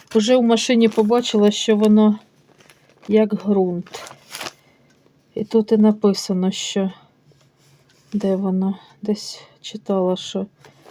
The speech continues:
що з ґрунтом. Так, до нас зараз хтось прийде. Ось,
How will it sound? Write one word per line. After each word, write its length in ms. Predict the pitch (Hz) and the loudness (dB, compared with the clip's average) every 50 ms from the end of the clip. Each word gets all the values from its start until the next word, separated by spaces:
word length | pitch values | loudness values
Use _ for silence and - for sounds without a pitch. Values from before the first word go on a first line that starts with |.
| - - | -20 -20
що 200 | - - - 196 | -10 -6 -4 -4
з 80 | 190 196 | -4 -4
ґрунтом. 640 | 175 202 196 190 185 185 185 - - 185 190 190 - _ | -4 -4 -2 -2 -2 -4 -4 -6 -6 -6 -6 -6 -8 _
Так, 460 | - 202 185 180 - - - - - - - - - - - - - - | -4 -4 -4 -4 -6 -12 -20 -20 -20 -20 -20 -20 -20 -20 -20 -18 -10 -4
до 140 | 214 208 220 | 0 2 2
нас 300 | 240 269 277 262 - 220 | 2 2 0 -2 -2 0
зараз 320 | 233 240 247 240 240 240 | 0 2 2 0 -2 -2
хтось 300 | - - 247 226 220 - | -4 -2 -2 -2 -2 -4
прийде. 520 | - - 196 185 175 175 175 180 180 190 202 - _ _ _ _ _ _ _ _ _ _ _ _ _ _ _ _ _ _ _ _ _ _ _ _ _ _ _ _ _ _ _ _ _ _ _ _ _ _ _ _ _ _ _ - | -4 -2 -2 0 0 -2 -2 -2 -2 -4 -4 -8 _ _ _ _ _ _ _ _ _ _ _ _ _ _ _ _ _ _ _ _ _ _ _ _ _ _ _ _ _ _ _ _ _ _ _ _ _ _ _ _ _ _ _ -10
Ось, 300 | 190 190 - - - | -10 -10 -10 -10 -10